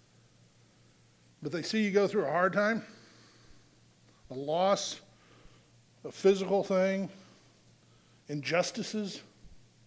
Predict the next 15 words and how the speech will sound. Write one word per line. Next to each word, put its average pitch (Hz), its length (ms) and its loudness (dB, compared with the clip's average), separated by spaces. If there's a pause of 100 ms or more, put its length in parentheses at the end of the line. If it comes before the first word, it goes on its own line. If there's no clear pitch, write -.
(1040)
and 131 100 -8
they 131 80 -8
watch 156 360 -4
you 175 240 -2 (360)
r-, 131 200 -10
respond 170 760 -4 (1160)
with 123 180 -12
grace, 156 600 -4 (1080)
confidence, 170 800 -4 (500)
peace 175 460 -2
that 143 100 -10
passes 156 440 -4
all 160 140 2
comprehension, 170 720 -4 (260)
and 165 360 -2